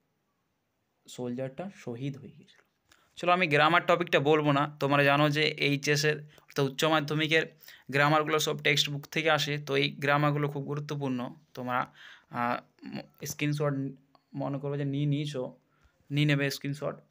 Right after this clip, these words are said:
তারপর লং কোশ্চেনগুলো তোমরা স্ক্রিনশট নিয়ে নাও, এই দুটোর মধ্যে একটা আসবেই। যেমন হয়ে গেলো, Justify the title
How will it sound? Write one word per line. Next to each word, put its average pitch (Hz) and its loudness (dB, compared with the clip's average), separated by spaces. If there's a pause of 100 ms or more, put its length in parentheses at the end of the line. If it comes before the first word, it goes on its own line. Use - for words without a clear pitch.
(760)
তারপর 151 0
লং 151 2
কোশ্চেনগুলো 175 -4
তোমরা 175 0
স্ক্রিনশট 160 -2
নিয়ে 147 -2
নাও, 156 0
এই 160 0
দুটোর 139 -4
মধ্যে 147 -2
একটা 143 -2
আসবেই। 135 -4 (440)
যেমন 147 2
হয়ে 147 4
গেলো, 151 6
Justify 147 4
the 156 4
title 156 4